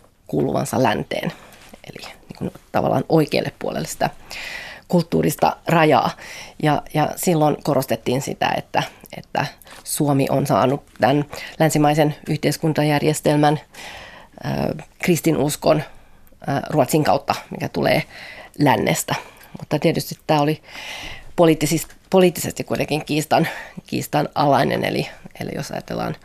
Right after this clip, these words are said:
ää, noin poliittisesti tuhatkahdeksansataa, luvulla voidaan puhuta, puhua niin kuin fenomaniasta ja, ja, ää, Ruotsin mielisyydestä, niin, niin heillä oli vähän erilainen käsitys tästä, että, että missä määrin pitää,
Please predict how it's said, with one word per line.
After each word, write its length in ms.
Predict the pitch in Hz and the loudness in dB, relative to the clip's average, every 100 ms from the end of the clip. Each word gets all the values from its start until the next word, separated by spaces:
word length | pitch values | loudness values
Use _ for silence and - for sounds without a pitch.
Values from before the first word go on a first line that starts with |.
| - - - - - - - - - | -16 -14 -12 -14 -16 -18 -20 -20 -8
ää, 280 | - 147 123 | -4 -2 0
noin 300 | - 139 135 - _ _ _ _ - _ _ _ _ - | 2 2 0 -6 _ _ _ _ -20 _ _ _ _ 0
poliittisesti 560 | 170 160 160 160 156 | 2 4 2 -2 -2
tuhatkahdeksansataa, 500 | 160 160 - 156 151 | 0 0 0 0 0
luvulla 240 | 156 156 147 | 0 0 0
voidaan 200 | 156 151 | 0 -2
puhuta, 200 | - - - - | -2 -2 -4 -10
puhua 300 | 156 151 - | -2 0 0
niin 100 | - | -4
kuin 100 | 143 | -2
fenomaniasta 680 | 185 165 156 156 156 156 - 156 - - - | 2 4 6 6 4 4 0 0 -6 -16 -2
ja, 220 | 147 - - | 0 0 0
ja, 160 | 139 - - _ _ - - - - - - | -4 -4 -10 _ _ -14 -14 -16 -20 -10 -2
ää, 180 | 143 - - - | 0 0 -6 -6
Ruotsin 460 | 160 151 165 - 160 | -2 2 2 2 2
mielisyydestä, 720 | 160 156 156 156 156 156 151 | 4 2 2 0 -2 -2 0
niin, 200 | 156 160 - | 0 -2 -4
niin 200 | 147 147 | -4 -2
heillä 200 | 151 139 | 0 2
oli 160 | 147 | 2
vähän 220 | 143 139 - - - - - _ | 2 0 -2 -6 -12 -20 -20 _
erilainen 560 | 156 143 139 135 139 143 - _ | 0 2 4 4 4 0 -6 _
käsitys 420 | - 120 147 143 | -4 -4 -4 -6
tästä, 240 | - - - | -4 -6 -6
että, 200 | - - 151 - - - | -4 -4 -4 -10 -18 -16
että 280 | - - 135 - | -10 0 0 2
missä 320 | 170 170 160 | 2 4 4
määrin 340 | 156 151 151 | 4 4 0
pitää, 320 | - 139 143 | -2 0 0